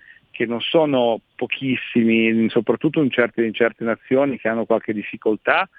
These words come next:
tipo Sud America, mi dicevano esserci diverse persone che avrebbero piacere tornare in Liguria, fare, fare le loro attività, riprendere le loro vecchie radici. Su questo noi vorremmo attivare anche un,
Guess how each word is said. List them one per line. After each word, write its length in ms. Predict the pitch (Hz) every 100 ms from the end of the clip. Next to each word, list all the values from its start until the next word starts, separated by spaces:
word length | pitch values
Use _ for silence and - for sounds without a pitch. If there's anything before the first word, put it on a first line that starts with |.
| - - _ _
tipo 220 | 98 101
Sud 200 | - 110
America, 1300 | 104 117 143 127 110 113 110 107 107 104 104 95 104
mi 120 | 110
dicevano 560 | 113 107 113 135 170 160
esserci 520 | 120 - 139 - 131 - _ - -
diverse 520 | 113 107 135 - 117
persone 460 | 127 - 147 208
che 80 | 180
avrebbero 300 | 113 113 107
piacere 500 | 98 104 - 147 175 - _ _ _ _ _
tornare 460 | 117 104 117 117 113
in 60 |
Liguria, 580 | 107 107 151 165 165 147
fare, 420 | - 110 110 107
fare 260 | - 104 104
le 60 | 104
loro 220 | 104 101
attività, 680 | - 101 101 - 131 147 135
riprendere 640 | 107 - 113 110 107 107
le 80 | 107
loro 400 | 107 107 101 - _ _ _ -
vecchie 600 | 104 104 - 117 101 - _ _ - _
radici. 540 | 113 117 110 107 - 110
Su 140 | 196
questo 460 | 165 151 143 - 160
noi 220 | 123 123
vorremmo 680 | 135 127 113 117 120 135 131
attivare 720 | - 117 110 110 117 123 120
anche 300 | 120 110 -
un, 460 | 113 113 110 107